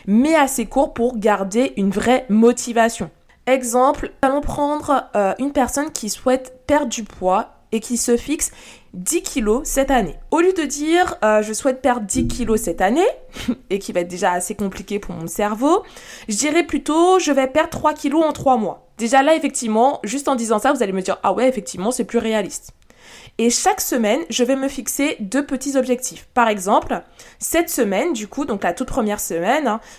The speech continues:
je vais marcher trente minutes chaque jour ou je mange sainement cinq jours sur sept. Et le dimanche, je vais vraiment prendre un temps pour faire le point. Est-ce que du coup j'ai perdu un peu ou pas du tout ? Si oui, super, je continue dans cette lancée.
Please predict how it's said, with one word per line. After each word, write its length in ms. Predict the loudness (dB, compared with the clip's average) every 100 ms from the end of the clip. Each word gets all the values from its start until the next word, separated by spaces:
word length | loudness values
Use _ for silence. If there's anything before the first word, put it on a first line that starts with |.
| -6
je 160 | 0
vais 160 | 4 4
marcher 400 | 4 0 0 -2
trente 240 | 0 0
minutes 260 | 0 -4 -4
chaque 260 | -2 -2 -2
jour 400 | 2 4 4 0
ou 120 | -2
je 140 | 2 0
mange 340 | 2 2 0
sainement 500 | -4 -2 0 2 2
cinq 300 | 2 0 0
jours 160 | 0 -2
sur 180 | -2 -4
sept. 240 | -6 -8 -16 _ _ _
Et 80 | 0
le 140 | 0
dimanche, 500 | -2 -2 0 0 -2 -14 -20 -12
je 140 | 0
vais 40 | 2
vraiment 340 | 2 2 0
prendre 260 | 0 0 0
un 100 | 0
temps 220 | 0 0
pour 160 | 0
faire 140 | 2 2
le 100 | 2
point. 240 | 0 -8 -10 _ -20 -20 _
Est-ce 200 | 0 0
que 80 | 0
du 180 | -6 -8
coup 220 | -4 -2
j'ai 200 | 0 0
perdu 640 | -2 2 2 2 -4 -6 -4
un 140 | -4
peu 420 | -4 0 0 0 0
ou 100 | -2
pas 180 | 0 -2
du 160 | -2 -8
tout ? 260 | -6 -4 -4 -6
Si 240 | -4 -2
oui, 160 | 0 0
super, 440 | -2 -2 2 2
je 120 | 0 -2
continue 380 | -2 -2 0
dans 100 | 0
cette 240 | 0 -4 -2
lancée. 420 | -2 0 -2 -4